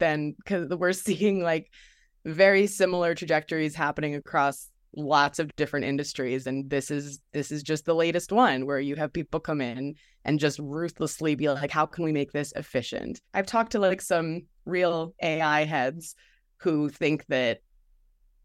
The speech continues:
like, the concept of a human-made film will, that will become what indie cinema is. And the thought of that is, like, pretty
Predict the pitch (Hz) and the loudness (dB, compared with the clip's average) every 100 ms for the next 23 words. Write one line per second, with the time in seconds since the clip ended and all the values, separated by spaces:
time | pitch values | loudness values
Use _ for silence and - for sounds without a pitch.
0 | _ _ _ _ 156 151 127 165 - 180 | _ _ _ _ 2 2 4 0 0 0
1 | 170 170 175 160 151 147 - 175 160 139 | 0 2 0 0 -2 -4 -6 -2 0 0
2 | 147 143 - 143 135 - 165 143 131 135 | 0 -2 -4 -6 -6 -4 -2 0 -2 -4
3 | 135 156 160 143 147 160 - 165 165 - | -6 -2 2 2 4 4 4 0 -6 -4
4 | 147 143 139 127 160 143 139 131 131 131 | -4 0 0 -2 -6 -4 -4 -4 -4 -2
5 | 127 120 107 82 156 143 - - 165 - | -2 -2 -4 -6 -6 -6 -6 -12 -16 -20
6 | _ _ _ _ - 139 135 151 170 156 | _ _ _ _ -4 -2 0 0 4 2
7 | 139 135 120 131 - - 151 - 185 147 | 4 2 2 -2 -6 -4 -4 0 0 2
8 | 127 | 0